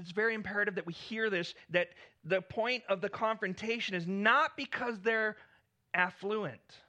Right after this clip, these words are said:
It's not because they have the finer things. It's because of how their wealth came. And the Lord is gonna bless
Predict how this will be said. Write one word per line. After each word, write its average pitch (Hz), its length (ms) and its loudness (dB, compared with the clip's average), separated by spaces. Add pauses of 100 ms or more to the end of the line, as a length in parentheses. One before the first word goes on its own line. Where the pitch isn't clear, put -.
(380)
It's 160 200 -4
not 202 320 4
because 208 540 -4 (220)
they 175 160 2
have 208 500 2
the 196 80 -2
finer 151 400 -4
things. 110 460 -12 (1040)
It's 175 160 -4
because 190 320 -4
of 196 80 -2
how 208 320 4
their 214 180 0
wealth 180 420 0
came. 165 600 -4 (1600)
And 202 120 2
the 208 60 2
Lord 240 420 2
is 220 140 -2
gonna 220 180 -4
bless 208 540 0